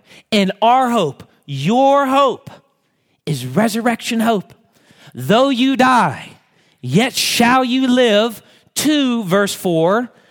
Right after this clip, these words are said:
"receive an inheritance." When we're reading through the Bible, we see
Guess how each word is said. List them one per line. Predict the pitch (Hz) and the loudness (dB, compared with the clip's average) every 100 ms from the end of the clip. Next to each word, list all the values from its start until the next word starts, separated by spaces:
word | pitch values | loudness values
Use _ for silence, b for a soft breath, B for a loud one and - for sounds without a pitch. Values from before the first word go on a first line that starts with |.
| b - | b -6
"receive | 156 208 - - 262 254 247 | -2 0 0 -2 -2 0 0
an | 240 | 0
inheritance." | 247 247 254 240 180 98 - - _ b b b b b b | 0 0 0 0 -4 -10 -12 -14 _ b b b b b b
When | 196 | -2
we're | 220 | -2
reading | 247 277 247 | -2 -2 -2
through | 226 | -2
the | 160 | 0
Bible, | 139 147 127 127 147 - | 0 0 -2 -4 -6 -4
we | 165 | -4
see | - 196 180 160 | -2 -2 -2 -4